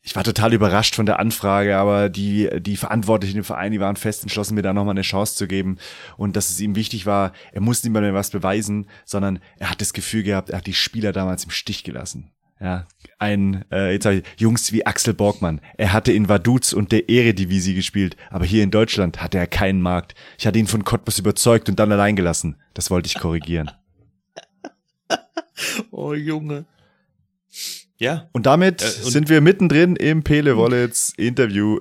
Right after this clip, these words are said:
Speaker 1: Quiz. Jonas, ich lese dir eine Frage vor, die auch Pele Wollitz gestellt wurde. Und du musst bitte deinen inneren Pele Wollitz aktivieren <laughs> und versuchen zu paraphrasieren, was Pele Wollitz geantwortet hat.
Speaker 2: Ja, okay.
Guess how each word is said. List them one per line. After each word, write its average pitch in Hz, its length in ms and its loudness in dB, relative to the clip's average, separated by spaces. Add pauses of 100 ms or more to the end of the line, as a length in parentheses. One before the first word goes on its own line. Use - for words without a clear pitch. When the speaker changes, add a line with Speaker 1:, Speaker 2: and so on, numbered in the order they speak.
Speaker 1:
Quiz. 98 400 -2
Jonas, 101 360 0
ich - 380 -4
lese 107 400 -2
dir 95 220 -2
eine 82 160 -4
Frage 82 480 -6
vor, 113 180 -2
die 104 140 -6
auch - 100 -4
Pele 101 180 -2
Wollitz 135 240 0
gestellt 101 360 -2
wurde. 113 260 2 (300)
Und 110 160 -4
du 165 80 0
musst 175 320 -2
bitte 143 160 -4
deinen 120 160 0
inneren 127 320 -4
Pele 117 180 -4
Wollitz 110 280 -2
aktivieren 123 760 -4 (220)
<laughs> - 220 -20
und 113 140 -6
versuchen 147 960 -2 (600)
zu - 140 -10
paraphrasieren, 117 1120 -2
was 92 140 -4
Pele 117 220 0
Wollitz 98 280 -2
geantwortet 80 560 -4
hat. - 260 -16 (640)
Speaker 2:
Ja, - 120 -20 (240)
okay. 101 300 -16